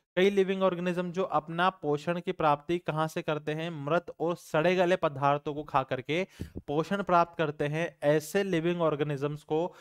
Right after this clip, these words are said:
या ऐसे सजीव जीवों को क्या कहा जाता है? उनको कहा जाता है मृत जीवी या सैप्रोफाइट्स। देखो, ऐसा जीव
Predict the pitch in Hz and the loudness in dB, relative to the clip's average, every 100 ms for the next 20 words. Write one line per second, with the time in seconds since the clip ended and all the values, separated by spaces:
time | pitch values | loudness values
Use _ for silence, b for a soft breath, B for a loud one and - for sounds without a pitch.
0 | B - 175 160 156 - 190 - 156 143 | B 0 4 6 4 4 -2 -2 -4 0
1 | 180 175 160 160 160 160 175 170 151 151 | 0 0 -2 -2 -2 -2 0 0 0 -2
2 | 135 135 131 127 143 185 b b _ 170 | 0 -2 -2 0 -2 -4 b b _ -10
3 | 180 202 196 151 156 143 139 - 139 165 | -4 -4 -4 -4 -2 0 -2 0 -2 -2
4 | 151 143 175 185 160 156 156 165 151 165 | -2 0 0 0 -2 -2 -2 -2 0 -2
5 | 170 - 143 - 151 139 139 120 104 - | -2 -2 -2 0 -2 -2 -2 -2 -6 -14
6 | - _ 131 127 95 - b b b _ | -20 _ -8 -6 -8 -12 b b b _
7 | - 185 196 - 208 196 143 165 139 104 | 2 4 4 2 0 0 -2 -2 -2 -4